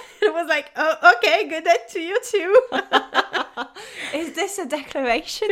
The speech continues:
Speaker 2: <laughs>
Speaker 1: Yeah, so that, because it was all that they knew what to say, like, "Je t'aime."
Speaker 2: Everyone knows how to say "Je t'aime."
Speaker 1: Yeah.
Speaker 2: <laughs> It's like,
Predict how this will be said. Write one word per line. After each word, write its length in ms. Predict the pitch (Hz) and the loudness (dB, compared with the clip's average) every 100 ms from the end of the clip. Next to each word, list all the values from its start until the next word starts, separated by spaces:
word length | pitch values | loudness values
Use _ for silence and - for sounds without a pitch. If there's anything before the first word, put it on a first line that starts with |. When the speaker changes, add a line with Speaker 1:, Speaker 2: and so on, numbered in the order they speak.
| 392 | -2
Speaker 2:
<laughs> 1080 | 247 403 - 403 - 330 659 - - - - 587 - | 0 0 0 -2 0 -2 -2 -2 -2 -2 -6 -10 -8
Speaker 1:
Yeah, 240 | 285 302 302 | -2 0 0
so 280 | 285 277 | -2 -4
that, 460 | 269 254 240 254 226 | -2 -2 -4 -8 -10
because 240 | 233 240 233 | -6 -4 -4
it 220 | 202 - | -8 -8
was 200 | 214 214 - | -10 -8 -6
all 240 | 214 202 | -4 -4
that 300 | 196 185 185 | -6 -8 -10
they 220 | 196 190 | -10 -8
knew 360 | 208 214 202 196 | -8 -8 -8 -10
what 180 | 196 190 | -12 -14
to 100 | - | -14
say, 280 | 214 202 185 | -14 -10 -10
like, 240 | 190 190 | -12 -16
"Je 180 | - 196 | -16 -16
t'aime." 360 | 185 190 185 214 - | -14 -14 -14 -16 -18
Speaker 2:
Everyone 300 | 214 202 208 | -16 -12 -10
knows 220 | 190 185 185 | -10 -12 -14
how 80 | |
to 40 | 190 - | -18 -18
say 120 | 190 | -16
"Je 80 | 185 - | -16 -18
t'aime." 280 | 190 180 202 | -16 -16 -14
Speaker 1:
Yeah. 480 | 233 220 202 214 285 - - | -12 -6 -4 -4 -4 -8 -10
Speaker 2:
<laughs> 0 | 277 392 - | -6 -6 -6
It's 140 | 302 285 | -6 -4
like, 160 | 339 | -6